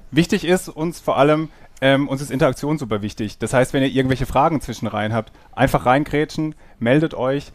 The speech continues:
Es ist nur super wichtig, dass ihr, wenn ihr eine Frage stellt, die über das Mikrofon macht, weil wir zeichnen das ja quasi alles auf und was nicht übers Mikrofon läuft,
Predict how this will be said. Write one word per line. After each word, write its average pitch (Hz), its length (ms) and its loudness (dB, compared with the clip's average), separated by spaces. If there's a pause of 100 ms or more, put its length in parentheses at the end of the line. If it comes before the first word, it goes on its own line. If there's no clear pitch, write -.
(120)
Es - 120 -14
ist - 20 -14
nur 131 100 -2
super 131 260 0
wichtig, 139 360 0
dass 127 160 0
ihr, 120 340 2
wenn 127 100 2
ihr 143 60 2
eine 131 100 0
Frage 123 320 0
stellt, 123 360 -2 (240)
die 135 60 -4
über 120 120 -6
das 113 140 -4
Mikrofon 117 440 -4
macht, 101 240 -4
weil 107 140 -2
wir 107 80 -6
zeichnen 127 340 0
das 120 140 -6
ja 110 80 0
quasi 113 300 -2
alles 110 200 -4
auf 131 280 -4
und 117 80 -8
was 110 160 -4
nicht 135 100 -6
übers 110 220 -10
Mikrofon 113 420 -6
läuft, 107 340 -4